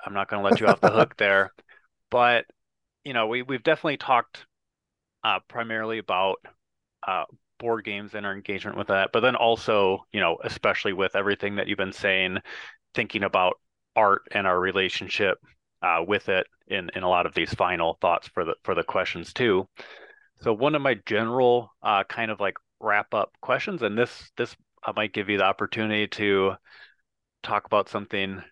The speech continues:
Speaker 1: uh, non, non-board games, is, uh, just, like, sharing or, or, and or reflecting on any, any text, so,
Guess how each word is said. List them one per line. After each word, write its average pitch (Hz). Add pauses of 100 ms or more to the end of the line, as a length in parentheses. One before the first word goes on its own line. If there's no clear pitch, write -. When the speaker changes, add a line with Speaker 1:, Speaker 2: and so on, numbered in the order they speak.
(120)
Speaker 1:
uh, 87
non, 104 (120)
non-board 107
games, 95
is, 104 (840)
uh, 95
just, 131
like, 120 (840)
sharing 143
or, 113
or, 107
and 117
or 110
reflecting 113 (100)
on 101 (280)
any, 123
any 120
text, -
so, 85